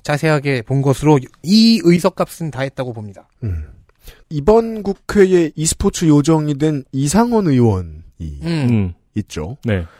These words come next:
Speaker 1: 언제나 요정이 될 준비가 돼 있었어요, 그 사람은.
Speaker 2: 민주당의 e스포츠 요정들은 이제 보통 본인 비위로 날아간다는 특성을 가지고 있는데, 어, 이상원 의원 아직까지 괜찮죠. 그 이상원 의원하고 비교했을 때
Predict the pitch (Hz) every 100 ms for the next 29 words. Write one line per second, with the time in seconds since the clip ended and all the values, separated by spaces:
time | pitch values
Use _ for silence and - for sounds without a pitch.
0 | - 139 190 240 240 208 156 208 208 175
1 | 170 156 151 170 139 135 196 - 123 135
2 | 107 131 156 208 226 254 240 202 160 196
3 | - 226 - - 160 156 151 180 175 165
4 | 170 185 214 190 156 160 151 131 - 143
5 | 180 160 - 151 208 185 190 185 127 123
6 | 165 202 202 180 143 - - 220 208 175
7 | 127 131 120 120 135 85 - _ _ -
8 | 131 131 156 175 170 143 98 117 - 131
9 | - 110 120 98 82 98 _ _ - -
10 | - 190 220 131 143 233 240 240 247 208
11 | 160 170 170 165 156 156 143 - 131 135
12 | 170 165 156 202 - 185 165 - 170 165
13 | 160 151 143 131